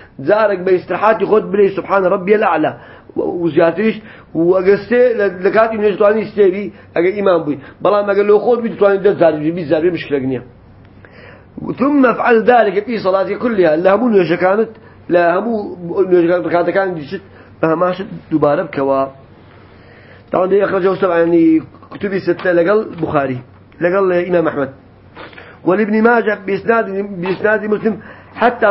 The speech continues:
تطمئن قائمة. تاوكو آرام دبي بلتة لكاتي قيامي شخصانوي. ومثله في حديث رفاعة بن خديج، آه، رفاعة بن رافع عند أحمد بن حبان: "حتى تطمئن قائمة".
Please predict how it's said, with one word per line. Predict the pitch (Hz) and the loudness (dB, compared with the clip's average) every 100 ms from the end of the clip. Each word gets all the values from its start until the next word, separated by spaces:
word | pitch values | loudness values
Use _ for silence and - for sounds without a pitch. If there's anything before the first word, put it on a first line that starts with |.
| 196 | 0
تطمئن | 175 190 226 240 233 | -2 -4 -4 -2 0
قائمة. | - 220 220 185 165 127 - - - - | 2 2 2 2 0 -2 -8 -20 -20 -4
تاوكو | 202 202 196 - 214 214 - - | 0 2 0 -2 -6 -8 -8 0
آرام | 185 180 208 208 | 4 4 2 0
دبي | 190 208 | 0 2
بلتة | 196 175 180 190 240 | 0 0 -2 2 2
لكاتي | 233 170 170 185 180 180 | 2 -2 0 0 0 -4
قيامي | 175 180 175 | -2 0 0
شخصانوي. | 170 151 151 143 131 127 - - - - | -2 -2 -2 -2 -2 -4 -8 -20 -20 -4
ومثله | 156 214 240 220 214 | 0 2 0 2 2
في | 214 190 | 2 -2
حديث | 196 226 208 | -2 -2 0
رفاعة | 196 202 208 208 208 - - - - - - - - | 2 2 2 0 -4 -14 -20 -20 -20 -20 -20 -20 -12
بن | 170 208 | -2 0
خديج، | 170 185 226 190 - - - - - - - - - - - - - - - - | 2 2 0 -2 -10 -20 -20 -20 -20 -20 -20 -20 -20 -20 -20 -20 -20 -20 -12 -2
آه، | 151 151 151 147 147 147 151 151 160 160 165 | 0 2 2 4 2 2 0 -4 -8 -4 -2
رفاعة | 190 233 202 185 | 2 2 2 -2
بن | |
رافع | 185 208 214 220 220 - - | 0 2 2 -2 -6 -14 -12
عند | 180 170 196 202 | -8 -4 -2 0
أحمد | 185 196 | 0 -2
بن | 175 175 | -2 -4
حبان: | 151 139 156 175 165 190 208 - | -4 -6 -4 -4 -2 -2 -2 -4
"حتى | 208 | -4
تطمئن | 196 160 170 208 208 | -4 -4 -4 -4 -2
قائمة". | 220 - - 185 160 151 147 | -2 -4 0 0 2 0 -2